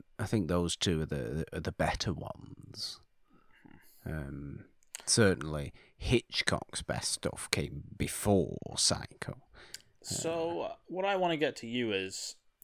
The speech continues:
Speaker 2: what's your favorite slasher villain weapon? Any of them?
Speaker 1: Oh, I mean, <sighs> look, I, obviously I like the chainsaw, but we, we spoke about this in Texas Chainsaw Massacre, is that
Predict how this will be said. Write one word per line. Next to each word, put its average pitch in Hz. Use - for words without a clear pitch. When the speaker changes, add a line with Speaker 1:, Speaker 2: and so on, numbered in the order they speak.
Speaker 2:
what's 131
your 180
favorite 127
slasher 113
villain 98
weapon? -
Any 131
of 98
them? 90
Speaker 1:
Oh, 147
I 151
mean, 165
<sighs> -
look, 147
I, 98
obviously 135
I 113
like 104
the -
chainsaw, 98
but -
we, 92
we 87
spoke -
about 95
this -
in 82
Texas -
Chainsaw 95
Massacre, 73
is 80
that 80